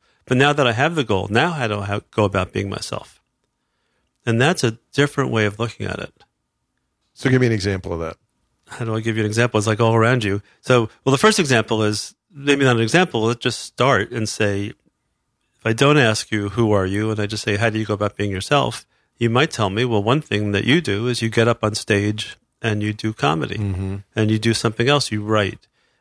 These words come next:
Speaker 1: And you <laughs> have conversations with nutty people like me, and for some reason, <laughs> and then, and then, by the way, if you're listening, this is how you go about being yourself. You listen to nutty conversations like this, uh, me too. So a question you might ask yourself is, "Okay, well, how am I going about being myself?"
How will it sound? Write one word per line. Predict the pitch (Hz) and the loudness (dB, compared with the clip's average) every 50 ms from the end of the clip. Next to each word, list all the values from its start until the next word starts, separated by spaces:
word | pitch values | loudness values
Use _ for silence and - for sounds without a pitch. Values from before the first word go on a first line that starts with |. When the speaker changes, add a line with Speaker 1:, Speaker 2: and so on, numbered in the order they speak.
| _ _ - | _ _ -6
Speaker 1:
And | - 110 104 101 104 - | -4 -2 -2 -2 -2 -2
you | - 113 107 104 104 - _ _ - - | -4 -4 -4 -4 -6 -10 _ _ -12 -12
<laughs> | - - - | -10 -4 0
have | 117 113 104 - | 0 0 0 0
conversations | - - 110 101 107 - 110 107 104 110 101 | 0 -2 0 0 2 2 2 2 2 2 2
with | 95 95 92 - | 2 0 -2 -4
nutty | - 104 101 104 104 104 104 101 | -4 -2 0 2 2 2 0 -2
people | - - 107 - - 107 | 0 -2 -2 0 0 0
like | 104 104 101 - | 0 0 0 0
me, | - 107 104 101 98 | 0 0 0 2 0
and | 90 90 92 101 - | -2 -2 -2 -4 -6
for | - - - 110 | -4 0 0 2
some | - 123 110 101 | 2 2 2 2
reason, | 104 104 104 - 101 101 - - - - | 4 2 2 0 -2 -4 -6 -10 -16 -14
<laughs> | - - - - | -12 -12 -8 -2
and | - 131 127 | -2 0 0
then, | 113 - 151 127 113 - - - - | 2 2 2 0 0 -6 -10 -6 0
and | - 151 139 | 2 2 4
then, | 143 135 113 - - - | 4 2 0 -2 -6 0
by | - 143 151 | 2 4 4
the | 151 | 4
way, | 131 120 117 - - - - | 4 2 0 -4 -10 -6 -2
if | 127 127 | 0 2
you're | 143 160 160 | 4 6 6
listening, | 190 220 214 - 190 143 131 127 | 6 6 6 6 4 4 4 4
this | 123 135 - | 4 2 2
is | 143 120 | 2 4
how | 127 131 | 4 4
you | 120 117 123 | 4 4 2
go | 117 117 | 2 2
about | 110 113 110 104 - | 4 4 2 2 2
being | 120 117 120 | 2 2 4
yourself. | 135 139 - 202 165 123 104 | 2 4 6 6 6 6 4
You | 110 107 | 2 2
listen | 110 110 - 117 101 | 2 2 0 0 0
to | - 110 | 0 2
nutty | 110 110 104 107 | 2 2 2 2
conversations | - 113 107 101 107 - 117 107 - - 107 98 - | 0 0 0 0 0 2 2 0 0 0 -4 -2 -2
like | 104 101 - | -2 0 2
this, | 117 104 107 - - - - | 2 0 0 0 -4 -10 -12
uh, | 104 110 104 - _ _ _ - | -14 -14 -14 -16 _ _ _ -4
me | 120 117 120 117 | 0 0 0 0
too. | - - 98 95 113 117 - _ _ _ _ _ _ _ _ - | -2 -4 -4 -4 -6 -8 -12 _ _ _ _ _ _ _ _ -4
So | - 147 147 135 127 123 - - - - | 2 4 4 4 4 2 -2 -10 -10 -2
a | - 156 | -2 -2
question | - - 185 190 185 - 180 151 | 0 4 4 4 4 4 2 2
you | 139 | 4
might | 135 127 127 | 4 6 6
ask | 143 180 226 - - | 6 4 4 2 0
yourself | 151 - - 117 110 - - | -2 -2 2 2 0 2 2
is, | 117 110 | 0 2
"Okay, | 127 123 - 139 120 | 2 2 2 2 2
well, | 110 110 | 4 2
how | 101 - - - 156 160 160 | 2 0 0 2 4 4 4
am | 143 131 127 | 4 4 4
I | 127 123 | 2 2
going | 120 113 113 117 | 2 2 2 2
about | 110 104 104 104 117 | 2 0 0 0 0
being | 117 110 107 107 101 | 0 -2 0 0 0
myself?" | 101 104 - - 143 131 120 113 - - | -2 -2 2 2 4 4 4 2 -2 -8